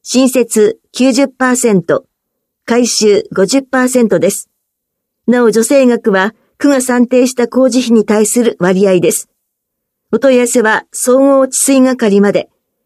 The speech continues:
電話、五九八四の二零七四番へどうぞ。環境リサイクル。資源回収を充実。使用済み食用油の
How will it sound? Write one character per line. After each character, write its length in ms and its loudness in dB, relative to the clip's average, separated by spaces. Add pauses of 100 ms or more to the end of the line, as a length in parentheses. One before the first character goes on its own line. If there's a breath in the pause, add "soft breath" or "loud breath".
(260)
電 280 2
話、 220 -2 (100)
五 260 2
九 220 0
八 360 -2
四 240 4
の 220 -2
二 300 2
零 180 2
七 300 0
四 200 2
番 240 0
へ 60 2
ど 140 0
う 80 0
ぞ。 160 -4 (2000)
環 260 -2
境 280 2
リ 80 -4
サ 180 0
イ 100 0
ク 120 -2
ル。 200 -2 (720)
資 180 -4
源 200 2
回 220 0
収 240 0
を 100 2
充 240 2
実。 380 -4 (840)
使 200 -2
用 160 2
済 160 0
み 260 2
食 300 -2
用 260 2
油 320 0
の 220 0